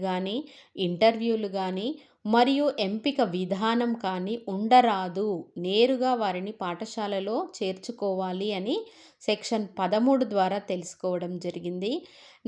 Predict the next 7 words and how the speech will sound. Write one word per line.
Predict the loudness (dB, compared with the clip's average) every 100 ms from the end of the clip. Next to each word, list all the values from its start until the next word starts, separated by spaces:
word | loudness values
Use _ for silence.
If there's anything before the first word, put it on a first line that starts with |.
| 2
నెక్స్ట్ | 2 -4 -4
వన్, | -4 -4 -2
సెక్షన్ | -4 0 0 0 0
పద్నాలుగు | 0 -2 -2 2 4 4 2 -2
ప్రకారం | -2 -2 -4 -2 -4 -6 -14 -20 _ -14 2
జనన | 4 6 4 2 2 0 -2 -4
ధృవీకరణ | -4 -2 0 0 2 2 4